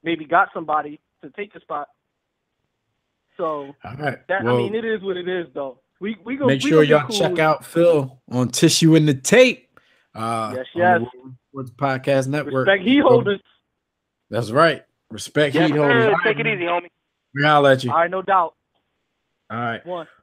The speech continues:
Speaker 2: Hey, well, look, fellas, speaking of that, you know, just a minute, 'cause we, we gonna get into a little bit of, uh, N B A basketball to, to take the show, um, out. But, yeah, Borland, Chris Borland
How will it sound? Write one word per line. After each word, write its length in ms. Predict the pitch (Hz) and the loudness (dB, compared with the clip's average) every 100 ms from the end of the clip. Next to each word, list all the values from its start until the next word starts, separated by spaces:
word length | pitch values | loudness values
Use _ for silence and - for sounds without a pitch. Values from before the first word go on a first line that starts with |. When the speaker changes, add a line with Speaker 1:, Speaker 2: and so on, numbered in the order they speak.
| _ | _
Speaker 2:
Hey, 180 | 143 131 139 | -12 -6 -2
well, 100 | 165 | 2
look, 260 | 208 - | 2 0
fellas, 360 | - 139 131 131 | -2 0 0 -4
speaking 480 | - 247 330 202 151 | 2 4 6 6 2
of 100 | 123 | 2
that, 320 | 113 113 - - | 0 -2 -10 -14
you 100 | 131 | -6
know, 360 | 131 123 117 107 _ _ _ - | -2 -2 -2 -6 _ _ _ -2
just 180 | 202 | 2
a 60 | 190 | 4
minute, 200 | 156 147 | 4 4
'cause 120 | 151 | 2
we, 140 | 147 156 | 2 0
we 140 | 175 | 2
gonna 160 | 185 131 | 2 4
get 160 | 143 | 4
into 680 | 135 127 139 120 113 104 - _ - | 4 2 4 4 4 2 -6 _ -10
a 80 | |
little 260 | 107 117 113 | -4 -4 -2
bit 160 | 113 107 | -2 -2
of, 320 | 98 87 - _ _ - | -4 -8 -14 _ _ -10
uh, 240 | 101 87 - | -8 -8 -2
N 160 | 156 151 | 0 4
B 180 | 131 139 | 6 6
A 100 | 127 | 4
basketball 840 | 120 110 - 107 107 107 104 101 | 4 2 0 -4 2 2 2 0
to, 280 | - 107 92 | -2 -4 -4
to 160 | - - | -10 -8
take 240 | - 113 | -6 -6
the 80 | - | -4
show, 480 | - 131 117 107 - _ _ _ _ _ _ 98 | 0 2 4 2 -2 _ _ _ _ _ _ -8
um, 400 | 107 104 95 - | -4 -4 -6 -2
out. 340 | 143 139 117 113 | 0 0 -2 0
But, 340 | 120 117 107 _ _ _ _ _ _ | 2 2 0 _ _ _ _ _ _
yeah, 340 | 202 156 98 58 | 2 2 2 -8
Borland, 640 | - 117 220 277 143 87 - | -14 0 6 6 4 -2 -12
Chris 220 | - 277 285 | -4 -4 -2
Borland 480 | 277 247 107 90 | 0 2 2 -6